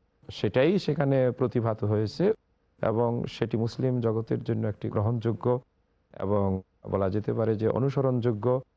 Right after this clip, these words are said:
তাফসির হিসাবে স্বীকৃত হয়েছে। আবার কিছু তাফসির যেগুলো ব্যাখ্যা বিশ্লেষণ শব্দের দিক থেকে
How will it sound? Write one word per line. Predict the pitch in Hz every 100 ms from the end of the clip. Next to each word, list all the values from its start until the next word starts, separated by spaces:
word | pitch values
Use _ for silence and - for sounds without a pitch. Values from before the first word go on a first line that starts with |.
| _ _
তাফসির | 107 - - 160
হিসাবে | 147 139 127 127
স্বীকৃত | - - 170 175 170
হয়েছে। | 175 170 208 -
আবার | 143 147 -
কিছু | 175 - 202
তাফসির | 185 - 165 135 180 _ _ _ _ 127
যেগুলো | 170 214 196 185 - _ _ -
ব্যাখ্যা | 151 - - 196
বিশ্লেষণ | 202 208 208 202 185
শব্দের | 175 180 196 185
দিক | 190
থেকে | 214